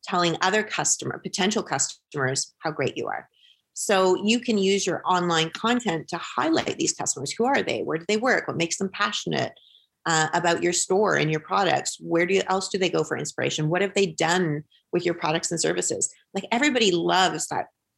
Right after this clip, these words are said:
kind of stuff, to feel special and important.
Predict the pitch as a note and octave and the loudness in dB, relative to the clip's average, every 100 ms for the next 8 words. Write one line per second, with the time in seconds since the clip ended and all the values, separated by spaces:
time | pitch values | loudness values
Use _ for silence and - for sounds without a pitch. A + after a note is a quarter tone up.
0 | - D#3 C#3+ C3+ - F#2+ - E3 - E3+ | -4 -2 0 -2 -4 -4 -6 -4 2 2
1 | D#3+ C3 - - G3+ F#3 C3+ - D#3 D3+ | 2 0 -2 -2 -2 0 0 -2 -2 -2
2 | - G#3+ - C3+ - | 0 -2 0 -6 -10